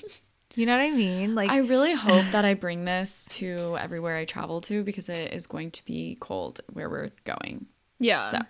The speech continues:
Speaker 1: Yeah. So, yes, we are pre-recording because we're traveling,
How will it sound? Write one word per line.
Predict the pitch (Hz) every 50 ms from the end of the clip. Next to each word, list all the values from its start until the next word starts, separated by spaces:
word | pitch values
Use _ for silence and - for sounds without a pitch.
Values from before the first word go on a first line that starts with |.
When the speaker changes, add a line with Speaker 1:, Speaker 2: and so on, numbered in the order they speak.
| - _ _ _ _ _ _ - - - - - - - - - - - _ _ _ _ -
Speaker 1:
Yeah. | 233 240 240 233 214 196 190 185 185 202 - -
So, | - - - - 269 254 254 247 247 247 247 262 240 -
yes, | - 226 220 202 190 - -
we | 220 208
are | 202 196
pre-recording | - - 247 277 285 277 - 240 214 214 214 214 214 220 220
because | 214 214 196 - 214 196 196 196 196 196 202
we're | 196 185 185 185 185 185 -
traveling, | - - 226 240 233 240 240 240 233 226 226 226 220 220 226